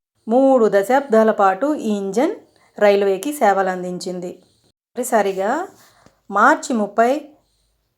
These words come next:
రెండు వేల ఇరవై మూడున నడపబడింది. చివరి ప్రయాణం ఏప్రిల్ ఒకటి, రెండు వేల ఇరవై మూడున రద్దు చేయబడింది. ఈ ఇంజిన్ డీజిల్ వాక్యూమ్ సిస్టమ్‌తో నడిచేది.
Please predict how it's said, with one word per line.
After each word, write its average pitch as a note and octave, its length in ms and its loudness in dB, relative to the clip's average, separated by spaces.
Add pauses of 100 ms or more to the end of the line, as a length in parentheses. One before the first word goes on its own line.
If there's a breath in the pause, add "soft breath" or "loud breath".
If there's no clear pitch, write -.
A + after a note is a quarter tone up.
(160)
రెండు A3+ 220 0
వేల A#3+ 200 4
ఇరవై G3+ 240 2
మూడున G3 400 -2
నడపబడింది. F#3 880 -2 (840)
చివరి G#3+ 260 2
ప్రయాణం F#3 580 -2 (520)
ఏప్రిల్ C4+ 440 2
ఒకటి, G#3+ 320 0
రెండు G3 240 -2
వేల A#3 180 2
ఇరవై G3 220 0
మూడున G3 520 -4 (400 loud breath)
రద్దు G#3 220 2
చేయబడింది. F#3 920 -2
ఈ A3+ 100 -4
ఇంజిన్ G#3+ 500 -2 (160)
డీజిల్ A#3 380 0
వాక్యూమ్ G3 380 0
సిస్టమ్‌తో F#3+ 500 -4
నడిచేది. G3+ 640 -4